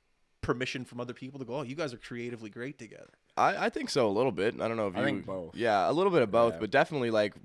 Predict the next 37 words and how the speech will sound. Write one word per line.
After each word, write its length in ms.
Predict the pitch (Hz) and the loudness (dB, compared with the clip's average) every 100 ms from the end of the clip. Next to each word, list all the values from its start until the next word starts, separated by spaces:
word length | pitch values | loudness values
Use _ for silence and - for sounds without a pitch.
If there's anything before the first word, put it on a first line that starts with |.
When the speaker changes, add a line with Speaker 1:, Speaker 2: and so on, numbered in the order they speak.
| 90 | -6
Speaker 2:
when 160 | 120 110 | -4 -2
we're 100 | 101 | -2
doing 300 | 110 110 101 | -2 -2 -2
it 40 | |
and 120 | 87 | -4
people 240 | 107 92 92 | -6 -4 -4
are 60 | |
screaming 520 | 87 - 98 95 92 92 | -4 -6 -6 -6 -4 -4
and, 100 | 87 | -4
like, 240 | 82 82 - | -4 -6 -8
you 100 | 101 | -4
know, 200 | 87 87 _ _ - | -4 -4 _ _ -2
I 60 | 123 | 2
remember 240 | 139 131 | 2 2
the 80 | 113 | 0
first 260 | - 117 - | -2 -4 -2
time 140 | 110 | -2
when 100 | 104 | 0
someone 260 | 107 107 104 | -2 0 2
asked 180 | 98 | 0
me, 100 | 104 | -2
"Hey, 280 | 98 98 107 | -4 -4 -4
to 80 | 95 | -4
take 220 | 104 98 | -4 -8
a 40 | - | -6
photo," 520 | - 107 95 55 - _ _ _ _ | 2 2 2 -2 -8 _ _ _ _
I 60 | - | -8
was 100 | 90 | -6
confused. 640 | 95 - 101 98 73 - - 208 | -8 -8 -2 -2 -2 -6 -4 -4
<laughs> 120 | 139 | -2
I 60 | 165 | 0
was 140 | 254 | 4
like, 160 | 143 - - | 8 6 6
Speaker 3:
<laughs> 380 | 202 - - - | 2 2 -6 0
Speaker 2:
"But 120 | 123 98 98 | 2 2 2
why? 420 | 113 120 110 92 - 127 127 - | 6 8 8 6 4 0 -2 0
Speaker 3:
Uh, 120 | 170 | -2